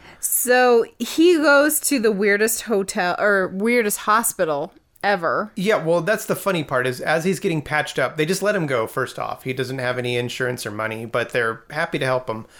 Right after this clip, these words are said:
Speaker 1: Yep.
Speaker 2: And instead of just leaving the <laughs> hospital,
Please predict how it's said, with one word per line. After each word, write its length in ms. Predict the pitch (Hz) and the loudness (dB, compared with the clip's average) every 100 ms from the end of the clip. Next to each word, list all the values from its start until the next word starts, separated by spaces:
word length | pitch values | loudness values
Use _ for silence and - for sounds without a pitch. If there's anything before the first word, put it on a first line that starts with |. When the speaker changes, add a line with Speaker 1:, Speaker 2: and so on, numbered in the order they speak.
| - | -6
Speaker 1:
Yep. 300 | 240 294 - _ _ | -2 -2 -6 _ _
Speaker 2:
And 100 | 175 160 | -2 0
instead 300 | 147 - 226 | 0 -2 -2
of 80 | 202 | -2
just 180 | 185 | -4
leaving 640 | 143 143 143 143 170 190 185 - - - | -4 -2 -2 -2 -2 -4 -6 -12 -18 -8
the 60 | |
<laughs> 140 | - - | -4 -2
hospital, 720 | 165 - - - 117 113 - | -2 -4 -4 -4 -2 -4 -8